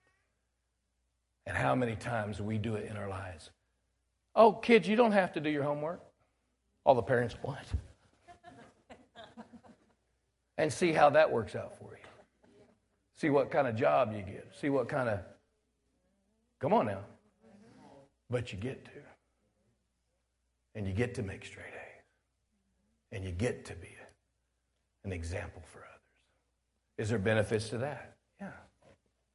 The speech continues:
Amen. Y'all just ready to go home or what? Are you sure? So we get to be patient and kind and never jealous.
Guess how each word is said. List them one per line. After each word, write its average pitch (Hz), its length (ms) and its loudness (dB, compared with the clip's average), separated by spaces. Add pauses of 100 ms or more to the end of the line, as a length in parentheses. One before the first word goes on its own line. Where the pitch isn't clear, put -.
(720)
Amen. 113 360 -2 (1080)
Y'all 131 200 10
just 147 140 4
ready 143 220 8
to - 20 0
go 131 120 10
home 139 240 8
or 120 80 6
what? 90 280 2 (920)
Are 120 100 10
you 117 80 8
sure? 170 400 8 (1500)
So 190 200 12
we 220 160 10
get 254 260 8
to 233 80 6
be 190 160 2
patient 175 500 2
and 143 140 -6
kind 123 520 -2
and 120 120 0
never 117 260 0
jealous. 104 420 -4